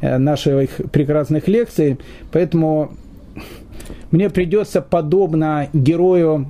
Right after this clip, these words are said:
э, вот этого рассказа, который я рассказал, всю огромную философию, э, попытаться дать вам в течение десяти-пятнадцати минут. Сложно,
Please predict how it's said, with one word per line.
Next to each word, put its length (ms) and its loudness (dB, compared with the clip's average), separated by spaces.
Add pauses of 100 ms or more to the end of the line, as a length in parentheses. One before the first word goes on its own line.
э, 1000 2 (120)
вот 180 -4
этого 200 2
рассказа, 400 0
который 400 0
я 120 2
рассказал, 600 0 (420)
всю 380 2
огромную 400 2
философию, 880 2 (280)
э, 480 0
попытаться 540 -2
дать 380 0
вам 200 0
в 40 -4
течение 720 0 (580)
десяти-пятнадцати 920 0
минут. 400 -2 (200)
Сложно, 600 0